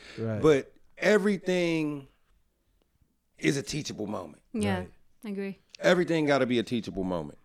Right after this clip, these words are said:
Speaker 3: I'm all
Speaker 1: Right.
Speaker 3: thinking about maybe it should have been apple juice, but I think my point is, uh, I think it should have been explained. I, I have a nephew. I, I'm not a parent,
Speaker 2: Yeah.
Speaker 3: but I, if it was me, I would have explained why you can't drink that right now, why,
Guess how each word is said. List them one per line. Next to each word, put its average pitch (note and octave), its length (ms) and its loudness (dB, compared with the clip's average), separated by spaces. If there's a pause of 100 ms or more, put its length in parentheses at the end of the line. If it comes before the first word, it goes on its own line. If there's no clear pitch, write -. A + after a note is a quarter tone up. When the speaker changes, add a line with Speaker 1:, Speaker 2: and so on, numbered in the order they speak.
Speaker 3:
I'm A#3+ 140 0
all A#3+ 100 4
Speaker 1:
Right. A#3+ 80 -4
Speaker 3:
thinking A3 160 2
about G3 240 0
maybe C4+ 480 0
it B3 80 0
should C4+ 160 0
have A3+ 80 2
been F#3+ 200 0
apple F#3 340 -2
juice, D3 420 -10
but - 280 -6 (380)
I B3+ 80 0
think F4 220 4
my C#4+ 140 6
point A#3 420 0
is, A3 280 0
uh, F3+ 420 -2 (540)
I A3 100 -2
think A3 300 0
it G#3 80 -2
should G#3 140 -2
have G3 80 0
been F#3 140 -2
explained. F#3 760 -6
I, G3+ 100 -2
I G#3+ 160 -2
have A#3 120 0
a G3+ 40 0
nephew. F3+ 440 -2
I, D#3+ 120 -6
I'm F#3 200 -6
not E3+ 160 -4
a - 20 -10
parent, F3 380 -8 (320)
Speaker 2:
Yeah. C#3 140 -4
Speaker 3:
but F#3 320 0
I, - 200 -12
if G#3 140 -6 (480)
it A#3 120 2
was A3+ 200 2
me, G#3+ 380 0
I F3+ 80 -4
would F#3+ 120 -2
have F#3+ 80 -2
explained F#3 580 -4
why D3+ 200 -4
you E3 140 -6
can't E3 320 -12
drink D#4 220 -8
that D3+ 160 -4
right D#3 240 -12
now, - 220 -16 (320)
why, F3+ 560 -4